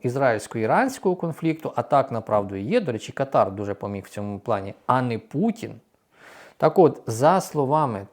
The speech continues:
Трампа, Путін запропонував йому під час телефонної розмови свою допомогу з Іраном. Трамп уже одного разу таке коментував. Я, каже, йому відповів:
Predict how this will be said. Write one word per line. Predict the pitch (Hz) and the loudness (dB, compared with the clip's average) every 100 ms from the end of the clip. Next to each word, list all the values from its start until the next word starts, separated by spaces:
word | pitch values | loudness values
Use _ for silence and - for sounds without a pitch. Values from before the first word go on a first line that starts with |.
| - | -2
Трампа, | 139 165 226 214 - - _ _ _ _ _ | 0 2 0 -4 -10 -14 _ _ _ _ _
Путін | 214 226 208 | 2 4 4
запропонував | 160 196 214 208 233 240 233 185 | 4 2 2 0 0 4 6 6
йому | 139 120 | 4 -2
під | 113 117 | -4 -4
час | - 113 | -4 -4
телефонної | - 117 - 117 110 110 | -4 -6 -6 -4 -4 -2
розмови | 117 117 156 208 151 | -2 -2 0 0 0
свою | - 120 135 | -4 -4 -2
допомогу | 151 135 143 151 151 135 | -2 -2 -2 -2 0 0
з | 156 | 2
Іраном. | 170 113 98 101 - - _ - | 2 2 -2 -10 -20 -20 _ -2
Трамп | 185 175 | 0 2
уже | 165 156 | 2 4
одного | 160 151 156 | 4 4 2
разу | 151 143 131 | 4 4 2
таке | 143 143 | -4 -4
коментував. | 156 151 151 120 98 98 - _ | -4 -4 0 2 2 0 -12 _
Я, | - 113 226 | -4 4 4
каже, | 277 233 | 4 2
йому | 202 180 | 2 2
відповів: | 175 175 160 120 98 | 0 -2 -2 -2 -4